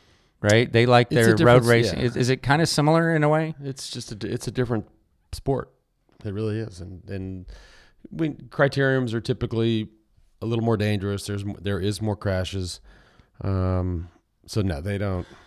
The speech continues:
Speaker 1: Doesn't the, uh, tour winner team, some of the,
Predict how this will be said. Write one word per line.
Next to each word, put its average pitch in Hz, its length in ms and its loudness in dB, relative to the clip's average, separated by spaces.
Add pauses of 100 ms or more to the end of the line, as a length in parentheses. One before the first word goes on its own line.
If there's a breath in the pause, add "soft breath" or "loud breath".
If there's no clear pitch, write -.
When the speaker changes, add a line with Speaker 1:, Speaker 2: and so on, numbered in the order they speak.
(580 soft breath)
Speaker 1:
Doesn't 165 300 2
the, 113 600 2 (180)
uh, 53 400 -2 (320)
tour 123 460 4
winner 113 500 4
team, 110 680 0
some 107 280 2
of 101 80 2
the, 101 200 4